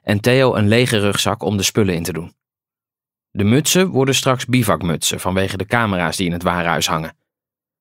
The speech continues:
Volgens Brian staan die 's nachts aan, maar is er geen bewaking die de beelden bekijkt. Dat heeft hij een van de bedrijfsrechercheurs een keer horen zeggen. Snel.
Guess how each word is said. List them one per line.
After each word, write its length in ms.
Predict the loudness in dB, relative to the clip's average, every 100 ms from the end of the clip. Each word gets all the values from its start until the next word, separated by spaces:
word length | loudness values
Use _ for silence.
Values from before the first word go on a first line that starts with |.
| _ _ _
Volgens 260 | -4 -2
Brian 420 | 2 2 4 2 0
staan 240 | 0 2
die 100 | 0
's 100 | 0
nachts 260 | 0 0 0
aan, 300 | 0 0 0
maar 240 | 0 -2 -8 -20 _ _ _
is 160 | -2 0
er 80 |
geen 280 | -2 0 2
bewaking 520 | 2 2 2 0 0
die 80 | 0
de 80 | 0
beelden 300 | 0 0 -2
bekijkt. 460 | -2 -2 -4 -8 -20 _ _ _ _ _ _ _ _ _ _ -4
Dat 160 | -2
heeft 200 | 0 0
hij 280 | 0 0 0
een 160 | -2 -2
van 120 | -2
de 60 |
bedrijfsrechercheurs 960 | -2 0 0 0 -2 -4 -2 -2 -2 -2
een 60 |
keer 200 | -4 -4
horen 240 | -2 -4 -2
zeggen. 360 | -2 -4 -8 _ _ _ _ _ _ _ _ _ _ _ _ -6
Snel. 460 | 0 0 -2 -8